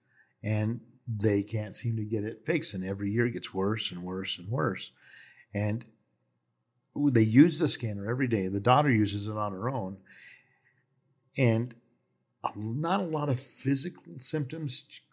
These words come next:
were visible to change. But when she went in to get her blood work done, one year later, it had not only not changed negatively, it had actually improved a little bit. And she says, "If that's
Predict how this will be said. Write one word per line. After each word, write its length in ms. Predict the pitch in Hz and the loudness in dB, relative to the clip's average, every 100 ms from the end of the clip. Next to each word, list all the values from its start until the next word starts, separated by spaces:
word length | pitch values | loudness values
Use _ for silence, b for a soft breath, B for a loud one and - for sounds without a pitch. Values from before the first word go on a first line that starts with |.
| - | 2
were 160 | 131 | 4
visible 440 | 120 131 139 131 127 | 6 4 2 -4 -4
to 120 | 127 | -2
change. 560 | 127 131 139 156 - _ _ _ _ | 0 -2 -2 -6 -8 _ _ _ _
But 80 | 113 | 2
when 160 | 113 110 | 4 4
she 180 | - | 2
went 200 | 151 165 | 0 -4
in 100 | 160 143 | -8 -8
to 80 | |
get 180 | 131 135 | -4 -4
her 60 | 127 | -4
blood 280 | 123 131 135 | -2 -4 -2
work 300 | 110 95 - | -2 -4 -6
done, 360 | 95 95 107 104 _ _ | -8 -8 -10 -14 _ _
one 380 | 87 87 110 147 | -10 0 2 2
year 200 | 156 147 | 0 -4
later, 520 | 139 135 101 85 95 - _ _ _ _ _ _ _ _ _ | -2 0 0 -2 -8 -14 _ _ _ _ _ _ _ _ _
it 140 | - 113 | 6 6
had 160 | 113 | 6
not 260 | 107 123 147 | 6 6 6
only 220 | 135 123 | 4 2
not 400 | 110 117 117 - | 0 -2 -4 -4
changed 540 | - 131 131 123 101 117 | -2 2 2 2 0 0
negatively, 500 | 123 123 90 98 95 | 0 0 -2 -4 -2
it 100 | 104 | -2
had 120 | 104 | -2
actually 380 | 107 - 113 101 | -2 -6 -6 -6
improved 500 | 95 - 95 80 80 | -10 -8 -8 -8 -14
a 40 | |
little 220 | - 82 | -18 -18
bit. 240 | 78 78 - _ B B B B B | -16 -16 -18 _ B B B B B
And 100 | 120 | 0
she 140 | 123 | 4
says, 400 | 117 - 110 107 - | 4 4 2 0 -6
"If 300 | 123 104 - | -6 -6 -2
that's 280 | 117 110 | -2 0